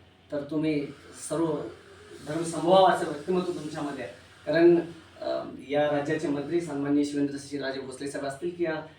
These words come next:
सातारा लोकसभा मतदारसंघाचे खासदार सन्माननीय उदयनराजे भोसले साहेब असतील, तर सर्व समावेशक हे नेतृत्व आहे, है ना? गोरगरीब, दीनदलित, उपेक्षित, वंचितांना न्याय देणारं हे जे नेतृत्व आहे,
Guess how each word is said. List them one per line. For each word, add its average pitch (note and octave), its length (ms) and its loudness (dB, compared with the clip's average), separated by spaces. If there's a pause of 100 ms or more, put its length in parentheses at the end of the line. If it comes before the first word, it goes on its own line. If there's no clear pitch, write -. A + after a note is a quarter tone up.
(160)
सातारा C#3+ 260 -6
लोकसभा C#3+ 380 -6
मतदारसंघाचे C#3 680 -8
खासदार C#3 320 2 (380)
सन्माननीय C#3 320 0
उदयनराजे D3 400 0
भोसले B2+ 240 -8
साहेब B2 200 -10
असतील, - 400 -16 (300)
तर - 80 -12
सर्व C#4 320 4
समावेशक A#3+ 520 6
हे A3+ 60 4
नेतृत्व E3+ 440 0
आहे, - 360 -14
है F3+ 80 -8
ना? E3+ 80 -6 (220)
गोरगरीब, E3+ 440 2
दीनदलित, E3+ 400 2
उपेक्षित, E3+ 420 -6
वंचितांना F3+ 640 -2 (300)
न्याय F#3+ 200 6
देणारं F#3+ 280 8
हे F3 120 4
जे D#3+ 100 2
नेतृत्व C#3+ 400 -2
आहे, - 80 -10